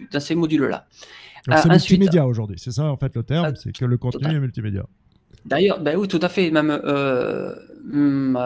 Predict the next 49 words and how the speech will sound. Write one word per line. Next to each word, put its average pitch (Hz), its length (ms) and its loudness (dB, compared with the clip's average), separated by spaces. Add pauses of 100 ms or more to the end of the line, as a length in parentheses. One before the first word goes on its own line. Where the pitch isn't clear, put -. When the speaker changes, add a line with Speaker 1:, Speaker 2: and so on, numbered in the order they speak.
(160)
Speaker 1:
dans 131 300 2
mum, 180 400 4
c'est 143 240 2
mul-, 156 220 2
c'est 143 180 0
multimode. 170 500 2 (140)
Je - 80 -12
crois 151 140 -8
que - 160 -14
le, - 400 -6
un 147 60 0
D 151 100 0
M, 190 220 4
c'est 160 160 0
multimodal, 165 580 0
quoi. 110 160 -10
Je, - 140 -14 (260)
<laughs> - 280 -20
je 139 140 -2
veux 180 60 6
dire, 175 140 2
c'est, 135 280 -2 (340)
euh, 131 140 -4 (480)
c'est, - 160 0
no-, 165 100 4
c'est, 147 240 0
c'est 147 140 0
intégré, 160 260 4
c'est - 120 -6
intégré 160 260 0
tout - 80 -14
ça. - 140 -12 (240)
Donc, 190 180 2
bref, 208 320 0 (140)
euh, 156 840 4
qu'est-ce 214 160 0
qui 196 80 -10
te, - 80 -6
toi, 190 300 0
quoi, 160 140 -6
pour 131 200 -8
S 135 160 -8
E 170 40 -4
O, 165 120 -4
pour 131 240 -12
votre 131 240 -6
S 123 180 -8
E 143 440 0
O 202 280 4